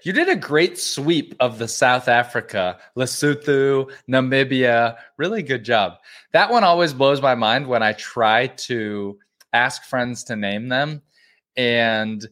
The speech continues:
then I go back and I look at the list. I'm like, "Oh, how did I f-, miss Morocco?" or something like that. And, like, all these ran-, like, Mozambique. Oh, of course, that one. Oh, I totally forgot.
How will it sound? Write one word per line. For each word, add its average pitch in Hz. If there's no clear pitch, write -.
then 131
I 123
go 117
back 107
and 113
I 107
look 110
at -
the 104
list. 117
I'm 143
like, 156
"Oh, 240
how 214
did 240
I 220
f-, 214
miss 214
Morocco?" 185
or 104
something 110
like 95
that. 101
And, 117
like, 107
all 120
these 120
ran-, 104
like, 170
Mozambique. 233
Oh, 190
of 147
course, 170
that 139
one. 127
Oh, 135
I 135
totally 120
forgot. 92